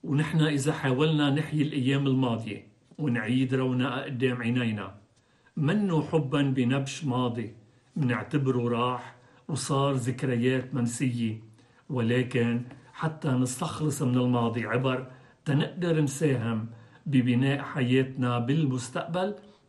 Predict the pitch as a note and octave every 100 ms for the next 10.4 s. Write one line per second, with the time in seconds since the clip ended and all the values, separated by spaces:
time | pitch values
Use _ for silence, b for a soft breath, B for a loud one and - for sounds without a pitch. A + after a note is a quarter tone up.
0 | _ _ _ _ _ A2+ - C3+ C3+ C3+
1 | D3 C3 - B2 - C#3 B2 B2 B2 A#2+
2 | C3 B2+ C#3 A#2 A#2 A2+ B B B B2+
3 | B2+ B2 - C3+ B2+ B2+ B2 A#2 - D3+
4 | D#3+ D#3+ - B B - - D3 B2 B2
5 | C#3 D#3+ B2+ A#2+ - A#2+ B2 B2 - -
6 | A#2+ B2+ A#2+ A2+ A2 A#2+ B2 B2 A#2 A#2
7 | C#3+ C#3 C3 C3+ B2+ C3 C3 B B -
8 | C#3+ A#2+ A#2 C3 A#2 A2+ C3+ C3 C3+ F3+
9 | C#3+ A#2+ C3+ B2 B2+ B2 C3 A#2 - D3
10 | D3 D3+ D#3+